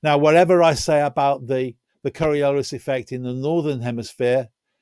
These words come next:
you can reverse that when we look at the Southern Hemisphere. There are two main ways of looking at this. Um, I tend to go on to a system called Metro Blue.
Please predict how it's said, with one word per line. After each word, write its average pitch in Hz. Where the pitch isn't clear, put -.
you 139
can 139
reverse 135
that 120
when 127
we 135
look 131
at 127
the 113
Southern 127
Hemisphere. 107
There 180
are 170
two 247
main 196
ways 175
of 139
looking 160
at 123
this. 120
Um, 151
I 196
tend 226
to 170
go 165
on 156
to 147
a 139
system 143
called 139
Metro 135
Blue. 123